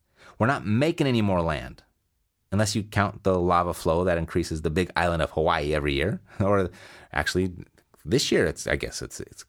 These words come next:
been erupting lately. Eh, or, or the man-made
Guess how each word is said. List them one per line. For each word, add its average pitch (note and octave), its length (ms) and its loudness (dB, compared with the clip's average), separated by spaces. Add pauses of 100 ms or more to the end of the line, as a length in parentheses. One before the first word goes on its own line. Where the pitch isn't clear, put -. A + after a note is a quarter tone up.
(100)
been D#2 160 0
erupting D2 400 -2
lately. C#2+ 340 -4 (420)
Eh, G#2+ 300 -2
or, B2 380 -2
or C#3+ 260 0
the G#2 320 -2
man-made A2 540 2